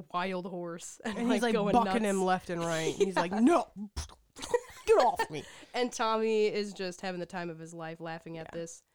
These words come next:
Speaker 2: And so after that, the whole post thing and the manure thing, Michael's like, "I get it. Like, you're just trying to get me back for all of the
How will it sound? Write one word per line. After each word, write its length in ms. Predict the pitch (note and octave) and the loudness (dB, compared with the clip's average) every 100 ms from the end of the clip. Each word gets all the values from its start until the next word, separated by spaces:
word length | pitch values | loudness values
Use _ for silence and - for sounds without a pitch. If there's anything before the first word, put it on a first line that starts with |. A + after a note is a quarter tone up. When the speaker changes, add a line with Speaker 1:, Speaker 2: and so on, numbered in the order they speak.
| _ | _
Speaker 2:
And 120 | C4 | -2
so 100 | E4+ - | 0 2
after 320 | D#4+ E4 F4 | 2 0 -4
that, 420 | A#3+ A#3+ B3+ B3 | -2 -2 -2 -4
the 80 | A#3 | -6
whole 220 | G#3+ A#3+ | -2 -2
post 500 | A#3+ - A#3 G#3 - | -2 -4 -6 -6 -12
thing 360 | - A3 G#3 G#3 - | -10 -4 -4 -4 -6
and 480 | G3+ G#3+ A3 G#3+ A3 G#3 | -4 0 0 0 -4 -6
the 100 | G#3 | -4
manure 440 | G3 F#3+ G3+ G3 | -2 -2 -2 -2
thing, 480 | F#3+ - F#3 F3 F3 - _ _ _ _ _ _ _ - | -6 -8 -8 -8 -10 -14 _ _ _ _ _ _ _ -4
Michael's 420 | A#3 C4 D#4 A#3+ | -2 -2 -4 -4
like, 260 | G#3 F3+ - _ - | -6 -8 -12 _ -6
"I 120 | C#4+ | -4
get 260 | B3+ C4 C4 | -2 -4 -4
it. 140 | - _ _ _ G3 | -6 _ _ _ -10
Like, 200 | A3 G#3+ | -10 -6
you're 100 | A#3 | -8
just 220 | G#3+ B3 | -6 -8
trying 160 | - C#4 | -4 -2
to 60 | C4+ | -2
get 160 | B3 | -6
me 100 | C4 A#3 | -6 -4
back 300 | A#3 A3 - | -2 -4 -4
for 160 | A#3 | -2
all 240 | F#3 G3 G3+ | -2 -2 -6
of 200 | G#3 G3 | -12 -12
the 160 | A3 | -12